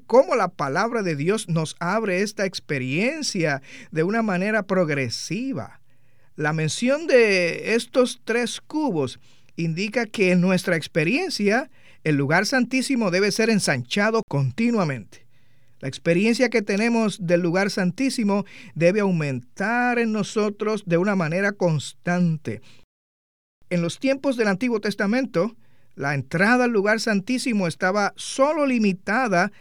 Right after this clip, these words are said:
al sumo sacerdote. Pero en la Nueva Jerusalén, oh, en la Nueva Jerusalén, vemos que el lugar santísimo incluye a todos los creyentes,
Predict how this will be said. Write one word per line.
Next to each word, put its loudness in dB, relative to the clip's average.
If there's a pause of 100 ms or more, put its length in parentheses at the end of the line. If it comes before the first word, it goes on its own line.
(260)
al 0
sumo 0
sacerdote. -2 (380)
Pero 2
en 4
la 4
Nueva 4
Jerusalén, 2
oh, 6
en 0
la 2
Nueva 4
Jerusalén, 0 (320)
vemos 0
que 0
el 4
lugar 4
santísimo 0
incluye 0
a 2
todos 2
los 0
creyentes, -2